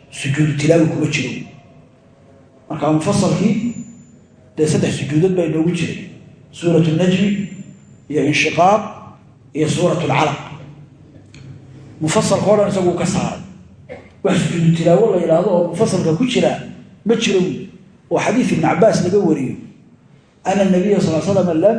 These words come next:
yasjud fil mufassali mudh tahawwala ila al-Madina. Nabigu alayhi salatu wasalaam mufassalka kuma sujuudin sidii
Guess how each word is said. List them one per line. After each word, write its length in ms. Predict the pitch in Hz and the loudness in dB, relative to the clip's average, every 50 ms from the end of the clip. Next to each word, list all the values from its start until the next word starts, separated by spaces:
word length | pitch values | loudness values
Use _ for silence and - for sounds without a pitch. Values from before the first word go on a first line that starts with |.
| 220 208 | 2 2
yasjud 320 | 202 - 202 202 220 214 | 2 2 0 0 -2 -2
fil 200 | - - 208 202 | -2 -2 -2 -2
mufassali 600 | 190 185 - 180 165 - - 196 226 233 254 262 269 - - - - - - - - - _ _ _ | -2 -2 -2 0 0 0 2 2 2 4 4 2 0 -2 -6 -14 -16 -20 -20 -20 -20 -20 _ _ _
mudh 300 | 175 196 247 - - 247 | -2 0 0 0 0 0
tahawwala 500 | - 165 - - 220 247 233 220 208 196 180 180 | -2 -2 0 2 4 4 4 4 4 4 2 2
ila 100 | 180 175 | 2 2
al-Madina. 460 | 170 165 175 165 185 180 185 - - - - - - - - - - - _ _ - _ _ _ _ _ _ _ _ _ _ _ _ _ _ 175 | 0 0 0 0 0 0 0 -2 -2 -6 -10 -14 -16 -18 -20 -20 -20 -20 _ _ -20 _ _ _ _ _ _ _ _ _ _ _ _ _ _ -2
Nabigu 260 | 190 226 220 202 196 | 0 2 2 4 4
alayhi 300 | 185 180 190 220 214 202 196 | 4 4 4 2 2 0 0
salatu 360 | - 185 202 208 208 - 190 | -2 0 0 0 0 0 0
wasalaam 480 | 170 - 180 190 202 202 190 165 - - - - - - - - - 180 | -2 0 2 4 4 6 4 4 2 0 -6 -12 -16 -18 -20 -20 -10 -8
mufassalka 600 | 180 180 - 233 233 - - 196 185 175 180 175 | -8 -2 0 0 0 2 2 0 0 2 0 0
kuma 280 | - - 190 220 254 | 0 0 2 2 2
sujuudin 880 | 254 - - 214 190 - 202 202 202 202 202 208 254 269 277 262 - - - - - - - - - | 2 2 0 -2 0 0 2 4 4 4 4 4 4 4 2 2 -2 -8 -12 -20 -20 -20 -20 -20 -20
sidii 440 | - - - - 285 254 254 262 | -14 -6 0 2 2 4 4 4